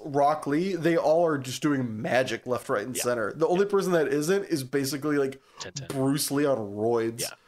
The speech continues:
Speaker 1: Like, it's, <laughs> which, dude, Rock Lee, Bruce Lee, huh?
Speaker 2: Yeah.
Speaker 1: Uh, but, yeah. Highly, highly recommend checking that out.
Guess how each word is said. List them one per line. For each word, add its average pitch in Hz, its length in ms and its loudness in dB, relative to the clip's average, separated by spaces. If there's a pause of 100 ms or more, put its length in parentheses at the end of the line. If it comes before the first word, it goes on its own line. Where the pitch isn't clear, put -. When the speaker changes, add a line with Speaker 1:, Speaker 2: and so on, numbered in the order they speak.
(160)
Speaker 1:
Like, 165 140 2
it's, 170 220 0
<laughs> - 320 -8
which, 151 400 -2
dude, 156 140 -2
Rock 127 360 -2
Lee, 131 120 -4
Bruce 127 300 -8
Lee, 131 280 -2
huh? 160 480 2
Speaker 2:
Yeah. 98 160 -6 (340)
Speaker 1:
Uh, 123 400 2
but, 127 400 -4
yeah. 107 260 -4 (840)
Highly, 165 280 2
highly 165 260 2
recommend 113 340 -2
checking 117 380 -10
that 117 100 -8
out. 117 220 -10